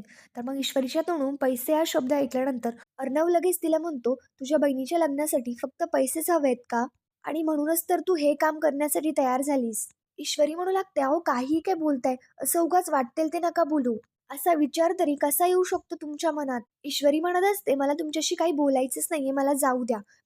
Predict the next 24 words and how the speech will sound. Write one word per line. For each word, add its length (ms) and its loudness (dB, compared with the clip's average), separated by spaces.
पण 80 -4
मात्र 340 0
अर्णव 300 2
तिला 220 0
पकडतो 480 0
आणि 420 -10
तिला 140 2
जाबपणे 640 0
स्पष्टपणे 580 -2
विचारतो, 540 0
"तुला 440 -4
इथे 200 0
कोणी 280 -2
पाठवलं 400 2
याचं 360 -2
मला 180 -2
आधी 200 0
उत्तर 360 -2
दे, 180 0
नाहीतर 420 0
खरं 220 2
काढून 300 0
घेण्यासाठीच्या 760 -2
वेगळ्या 340 0